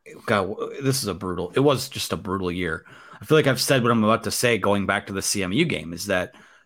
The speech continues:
the most damning thing about it is that the way it happened wasn't surprising at all, because that had been what, it's just been in their D N A all year to, to kinda cough these games up. And, and you're right. I mean, the people who said, "Well,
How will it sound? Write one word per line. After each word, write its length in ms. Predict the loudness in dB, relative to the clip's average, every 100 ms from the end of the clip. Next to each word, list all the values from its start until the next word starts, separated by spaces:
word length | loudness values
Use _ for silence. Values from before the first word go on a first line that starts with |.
| _
the 100 | -2
most 440 | 2 4 4 2 0
damning 360 | 0 4 2
thing 200 | 2 2
about 320 | 2 4 2 2
it 100 | -2
is 160 | -2
that 180 | 0 0
the 80 | 0
way 220 | 2 4
it 160 | 2 -2
happened 480 | -2 -2 -2 -4
wasn't 300 | -2 -4 -4
surprising 580 | -8 -4 0 0 0 -6
at 80 | -10
all, 220 | -12 -12 -16
because 380 | -10 -8 -8 -12 _ _ _ _ -2
that 140 | 0
had 120 | 0
been 160 | 0 2
what, 260 | 2 2 -2 _ _ -18 -16 -8
it's 300 | -4 -4 -4
just 160 | -6 -2
been 140 | 0
in 100 | 2
their 140 | 2 0
D 240 | 0 0
N 80 | 2
A 160 | 2
all 180 | 2 -2
year 220 | -6 -8
to, 360 | -8 -8 -6 -8 -12 _ _ _ -16
to 60 | -6
kinda 220 | -2 -2
cough 300 | 0 0 0
these 180 | -2 0
games 340 | 0 0 -2
up. 200 | -6 -4
And, 120 | -4
and 300 | -2 -2 -2
you're 160 | 0 2
right. 300 | 4 2 0
I 20 |
mean, 160 | -4 -4
the 80 |
people 260 | -2 -2 0
who 60 | -2
said, 180 | -2
"Well, 360 | 4 4 4 0